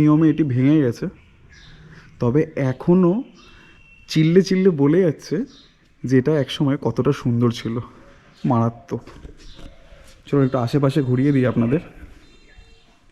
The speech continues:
এই যে দুর্গা দালান, এই দুর্গা দালানের পাশে আরও খুব সুন্দরভাবে এখানকার জায়গাটা ছিল, কিন্তু এখন সেটা নেই, রক্ষণাবেক্ষণ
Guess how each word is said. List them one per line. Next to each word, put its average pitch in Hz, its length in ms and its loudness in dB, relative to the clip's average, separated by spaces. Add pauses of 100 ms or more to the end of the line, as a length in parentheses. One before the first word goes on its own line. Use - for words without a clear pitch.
(720)
এই 135 80 -2
যে 156 60 2 (100)
দুর্গা 127 260 0
দালান, 123 240 -2 (1000)
এই 135 80 -2 (100)
দুর্গা 127 260 -2
দালানের 160 360 -2
পাশে 135 280 -8 (1040)
আরও 160 160 -6 (160)
খুব 202 120 -4 (140)
সুন্দরভাবে 165 640 4 (880)
এখানকার 170 400 0 (760)
জায়গাটা 135 340 2 (100)
ছিল, 151 200 -2 (920)
কিন্তু 131 180 -6 (120)
এখন 156 220 2
সেটা 170 180 -2 (140)
নেই, 175 140 2 (1120)
রক্ষণাবেক্ষণ 175 680 0